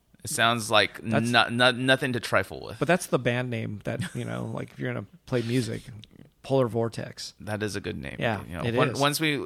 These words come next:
Speaker 1: evolve to a music, you know, project, <laughs> you know,
Speaker 2: Polar
Speaker 1: we'll,
Speaker 2: Vortex?
Speaker 1: <laughs> we'll
Speaker 2: Okay.
Speaker 1: hold on to that one.
Speaker 2: Yeah.
Speaker 1: You know, so, but, like, yeah. So, um, I've been working on that show, but,
Speaker 2: Awesome.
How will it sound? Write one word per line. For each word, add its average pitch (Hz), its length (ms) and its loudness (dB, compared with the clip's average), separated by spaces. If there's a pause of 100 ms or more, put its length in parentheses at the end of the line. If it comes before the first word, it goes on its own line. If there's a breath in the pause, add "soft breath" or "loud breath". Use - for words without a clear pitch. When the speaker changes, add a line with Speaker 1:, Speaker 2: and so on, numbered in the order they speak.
Speaker 1:
evolve 117 480 2
to 120 120 -2
a 104 60 2
music, 101 520 -4
you 104 120 -6
know, 92 100 -2
project, 95 560 6
<laughs> - 100 -8
you 139 200 4
know, 123 160 2
Speaker 2:
Polar 117 340 4
Speaker 1:
we'll, 135 120 4
Speaker 2:
Vortex? 135 400 0
Speaker 1:
<laughs> - 20 -8
we'll 117 120 0
Speaker 2:
Okay. 117 160 6
Speaker 1:
hold 107 180 2
on 87 100 0
to 87 80 -2
that 67 160 -2
one. 67 220 -8 (180 loud breath)
Speaker 2:
Yeah. - 200 -2 (120)
Speaker 1:
You 110 100 -8
know, 87 240 -2
so, 98 540 2
but, 101 240 0
like, 104 300 4
yeah. 95 260 2
So, 120 420 0
um, 113 240 4
I've 127 100 0
been 139 140 0
working 123 300 0
on 101 120 0
that 85 220 2
show, 85 440 -2
but, 95 100 0
Speaker 2:
Awesome. 104 480 0